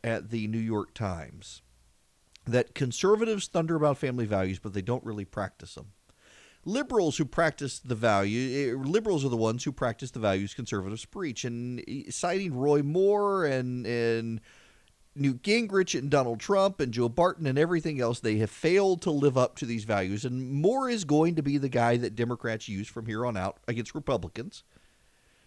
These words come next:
saying this is a guy who preaches family values and Christianity, and yet, uh, he refuses to acknowledge what he did to a fourteen-year-old, um, back in the late seventies. He denies it, whatnot, and she's credible. Now,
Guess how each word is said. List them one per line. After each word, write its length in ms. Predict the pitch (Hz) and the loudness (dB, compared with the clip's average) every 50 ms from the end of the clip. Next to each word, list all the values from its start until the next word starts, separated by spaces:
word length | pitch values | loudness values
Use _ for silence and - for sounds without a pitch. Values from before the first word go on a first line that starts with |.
| _ _ | _ _
saying 280 | - - 156 135 139 135 | -2 2 2 2 2 2
this 180 | 151 147 - | -2 -4 -4
is 160 | 175 165 160 | -4 -4 -4
a 40 | 156 | -2
guy 200 | 139 147 143 143 | 0 2 2 4
who 140 | 147 151 139 | 4 2 0
preaches 400 | - - 160 156 - 160 156 - | 0 -2 -2 -2 -2 -4 -4 -2
family 260 | - 143 143 139 139 | 0 0 0 0 0
values 360 | 127 127 123 123 127 127 - | 2 2 2 2 2 0 -2
and 100 | 143 123 | -4 -6
Christianity, 840 | - - 127 107 - - 147 156 175 170 156 143 139 135 131 127 120 | -6 -6 -6 -6 -6 -6 -4 -4 -2 -2 -2 -2 -4 -4 -4 -4 -4
and 100 | 113 110 | -4 -4
yet, 360 | 107 110 113 110 113 - - | -2 0 0 0 0 -2 -4
uh, 300 | - 113 110 107 104 104 | -4 -2 0 2 2 2
he 160 | 107 117 120 113 | 0 0 -2 -4
refuses 680 | 107 104 101 - - 135 139 139 127 131 120 117 110 - | -4 -6 -6 -4 -2 0 0 0 0 -2 -4 -4 -4 -6
to 520 | - - 120 113 110 107 107 104 104 107 - _ - - - _ - - | -8 -6 -6 -4 -2 -2 -2 -2 -4 -4 -6 _ -18 -20 -20 _ -6 -4
acknowledge 480 | 131 123 117 110 107 113 120 117 113 | -4 -2 0 0 2 2 2 0 0
what 100 | 117 110 | 0 -2
he 60 | 113 | -2
did 180 | 101 101 107 101 | -2 -4 -6 -4
to 140 | - 117 110 | -2 -4 -4
a 20 | |
fourteen-year-old, 1120 | - - 123 110 87 - - - 113 104 98 92 92 92 90 90 95 101 104 104 110 - - | -4 -4 -6 -6 -6 -8 -10 -10 -8 -6 -4 -4 -2 -2 -2 -2 -2 -2 -4 -4 -4 -4 -2
um, 640 | 107 101 101 101 101 101 101 101 104 92 76 101 95 - | -2 -2 0 0 -2 -2 -4 -4 -6 -8 -10 -10 -6 -2
back 240 | 113 107 101 - | -2 -2 -2 -2
in 80 | 120 107 | -6 -6
the 60 | 104 | -6
late 260 | 98 101 101 - - | -4 -6 -6 -8 -8
seventies. 560 | - - 131 117 104 101 87 87 78 82 92 104 | -4 -4 -4 -2 -2 -6 -8 -8 -10 -10 -8 -6
He 220 | 98 95 95 95 | -6 -6 -6 -6
denies 580 | 90 104 101 104 113 120 127 123 120 107 92 101 | -6 -4 -2 0 0 2 2 2 0 -2 -4 -6
it, 100 | - - | -8 -6
whatnot, 380 | 87 92 - - 92 92 82 | -6 -8 -6 -6 -6 -6 -6
and 80 | - - | -8 -12
she's 180 | - 107 - | -14 -14 -14
credible. 440 | - - 156 147 120 95 85 85 92 | -6 -4 -2 -2 -2 -4 -6 -6 -4
Now, 320 | 107 120 123 113 107 101 | -2 -2 0 0 -2 -2